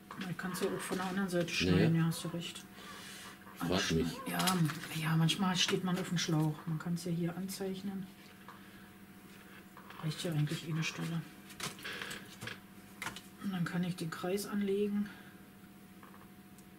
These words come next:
Speaker 1: Das ist schon so. Mein Kreisschneider gerät. Wird einfach hier reingelegt.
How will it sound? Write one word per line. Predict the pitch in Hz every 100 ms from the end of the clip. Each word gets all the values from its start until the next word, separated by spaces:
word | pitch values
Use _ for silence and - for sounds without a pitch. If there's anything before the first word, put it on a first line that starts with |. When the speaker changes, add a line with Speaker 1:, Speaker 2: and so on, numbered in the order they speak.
| - - - - - - - 196 175 175
Speaker 1:
Das | -
ist | -
schon | 202 190
so. | 190 208 - - - - - - - - - - - - 175
Mein | 165
Kreisschneider | 165 175 180 185 - 190 185 190 190 180 - -
gerät. | 170 156 165 240 254 - - - - - - - - - - - - - - - - - - - -
Wird | 180
einfach | 175 165 170
hier | 170
reingelegt. | 170 202 202 196 202